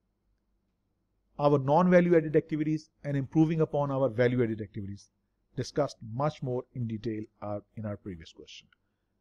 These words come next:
And same lines, same ideas, same concept. Value engineering, value added and non-value added cost. Last, define and explain the role of price elasticity of demand in pricing decisions. Explain how the level of elasticity affects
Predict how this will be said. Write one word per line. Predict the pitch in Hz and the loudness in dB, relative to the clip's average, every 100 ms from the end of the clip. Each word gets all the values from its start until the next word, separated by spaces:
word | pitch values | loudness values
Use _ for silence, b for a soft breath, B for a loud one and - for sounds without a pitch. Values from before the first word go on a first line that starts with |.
| _ | _
And | 113 | -12
same | - 170 190 190 | -6 2 4 6
lines, | 170 156 156 - | 4 4 2 -4
same | - 165 170 160 | -6 -2 0 0
ideas, | 135 123 131 135 131 | 0 0 0 0 -2
same | - - 143 143 _ - | -8 -6 -6 -6 _ -8
concept. | 113 101 - - - _ _ _ - | -8 -8 -18 -20 -20 _ _ _ -4
Value | 127 127 127 | 0 0 0
engineering, | 120 131 170 214 214 _ _ _ _ _ _ _ _ _ _ | -2 0 0 0 -6 _ _ _ _ _ _ _ _ _ _
value | 110 131 139 147 | 0 4 8 8
added | 139 143 135 | 8 4 0
and | 127 | 0
non-value | 123 123 117 107 | 0 0 -4 -4
added | 101 95 | -8 -12
cost. | - - - _ _ _ B B B B _ _ | -14 -16 -16 _ _ _ B B B B _ _
Last, | 131 185 190 180 | 2 4 4 2
define | 143 185 202 233 | 0 4 4 6
and | 226 | 4
explain | - 196 196 | 2 -2 2
the | 180 | 6
role | 160 180 | 10 8
of | 196 - | 8 4
price | 165 170 | 6 6
elasticity | 170 160 156 160 156 151 | 8 6 4 -6 0 2
of | |
demand | 123 131 143 | 2 2 2
in | 143 | 0
pricing | - 123 117 110 | 0 0 0 -4
decisions. | 113 165 180 202 185 - | 0 2 4 2 -4 -8
Explain | - - 165 165 | -10 -6 0 0
how | 160 - 160 165 160 143 | 0 2 4 4 2 2
the | |
level | 135 147 156 | 4 6 4
of | 156 | 4
elasticity | 139 127 139 - 139 143 | 2 0 -6 -10 -6 -6
affects | 127 160 147 - | -2 -4 -4 -10